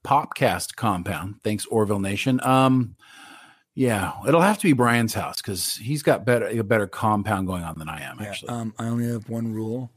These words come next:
Speaker 2: Um, when you come into my, uh, domicile, you cannot wear underwear. <laughs>
Speaker 1: You could,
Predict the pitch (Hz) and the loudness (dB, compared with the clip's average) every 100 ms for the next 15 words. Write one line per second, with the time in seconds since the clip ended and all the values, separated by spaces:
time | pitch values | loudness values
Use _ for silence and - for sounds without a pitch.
0 | _ _ _ _ 117 104 104 110 113 113 | _ _ _ _ -10 -8 -4 -2 -2 -2
1 | 117 113 113 110 - 110 104 107 - _ | -4 -2 -2 -4 -4 -6 -6 -10 -12 _
2 | - 98 - 117 117 110 110 - 92 92 | -10 -10 -8 -4 -2 -2 -4 -8 -12 -12
3 | 92 - _ _ _ _ _ _ _ - | -14 -18 _ _ _ _ _ _ _ -10
4 | 117 - 120 113 110 113 107 101 104 92 | -8 -4 -4 -6 -8 -10 -8 -8 -8 -10
5 | 113 - _ _ _ _ _ _ _ _ | -16 -20 _ _ _ _ _ _ _ _
6 | - - - 880 1017 1017 1017 1017 988 988 | -6 -6 -8 -16 -14 -16 -16 -20 -20 -20
7 | 960 - _ - - - - _ 143 160 | -20 -20 _ -20 -20 -20 -20 _ -2 0
8 | - | -4